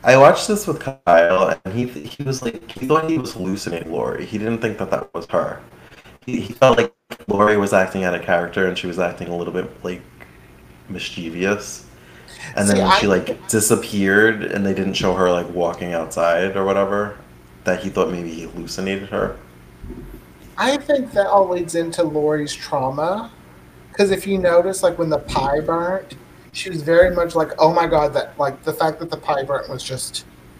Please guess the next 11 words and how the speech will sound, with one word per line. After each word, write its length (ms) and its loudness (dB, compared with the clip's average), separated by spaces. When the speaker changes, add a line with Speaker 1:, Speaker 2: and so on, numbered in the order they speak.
Speaker 2:
like, 180 -4
Speaker 1:
Mm-hmm. 360 -10
Speaker 2:
I 100 0
feel 160 2
like 140 2
her 140 -6
trauma 520 -4
was 240 -8
kind 300 -4
of 280 -6
re-, 120 -8